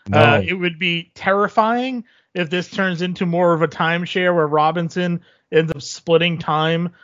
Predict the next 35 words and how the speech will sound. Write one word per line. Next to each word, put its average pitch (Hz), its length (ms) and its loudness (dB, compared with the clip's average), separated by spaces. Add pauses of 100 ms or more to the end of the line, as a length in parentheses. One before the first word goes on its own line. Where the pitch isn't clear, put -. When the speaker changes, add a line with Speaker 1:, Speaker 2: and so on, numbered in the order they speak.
(140)
Speaker 1:
with 156 160 -2
Carlos 170 460 4
Hyde 165 440 2
for 170 360 2
whatever 170 540 2
reason. 180 460 -2
And 214 180 0
then 220 140 2
on 208 120 0
the 196 100 0
flip 220 240 2
side, 175 280 2
with 160 160 -4
Houston, 175 500 -2
they 170 140 2
brought 175 300 4
in 175 200 -2
two 226 240 0
other 196 200 2
running 165 280 -2
backs 156 360 -2 (380)
to 165 60 -6
compete 170 340 -4
with 175 140 -2
David 160 260 0
Johnson, 165 420 0
Mark 180 300 2
Ingram, 175 300 -2
who 170 120 2
everybody 160 260 0
thought 160 180 -2
was 143 120 -6
pretty 165 160 -4
much 151 200 -4
out, 165 260 4